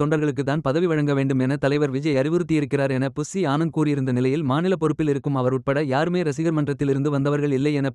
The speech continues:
புலம்புகின்றனர் உண்மையான விஜய் ரசிகர்களாக இருந்து தொண்டர்களாக மாறியவர்கள். தமிழ்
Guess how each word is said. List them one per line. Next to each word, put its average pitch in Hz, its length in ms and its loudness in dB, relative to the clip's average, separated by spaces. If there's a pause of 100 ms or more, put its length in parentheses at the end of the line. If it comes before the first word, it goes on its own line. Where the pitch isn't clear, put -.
புலம்புகின்றனர் 147 520 0
உண்மையான 156 420 0
விஜய் 143 220 -2
ரசிகர்களாக 135 480 0
இருந்து 131 260 -2
தொண்டர்களாக 160 520 -2
மாறியவர்கள். 127 500 -2 (720)
தமிழ் 180 240 -4